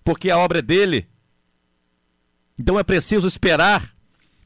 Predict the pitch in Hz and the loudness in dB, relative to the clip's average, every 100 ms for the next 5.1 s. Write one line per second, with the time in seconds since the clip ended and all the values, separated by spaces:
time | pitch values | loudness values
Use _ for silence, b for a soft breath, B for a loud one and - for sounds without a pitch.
0 | - - 214 214 - 190 190 165 165 214 | -10 0 0 0 -2 -6 -2 -2 -2 -4
1 | 180 170 - 202 220 196 175 180 220 175 | -2 -4 -2 -2 0 -2 -2 0 2 0
2 | - - B B B - 208 202 _ - | -4 -10 B B B -4 -2 -4 _ -2
3 | 208 240 196 202 196 190 - 175 214 190 | 2 2 0 -2 -2 -2 -2 0 2 2
4 | 185 185 175 190 165 180 190 214 135 - | -2 -2 -2 0 -2 0 0 0 -2 -8
5 | - | -12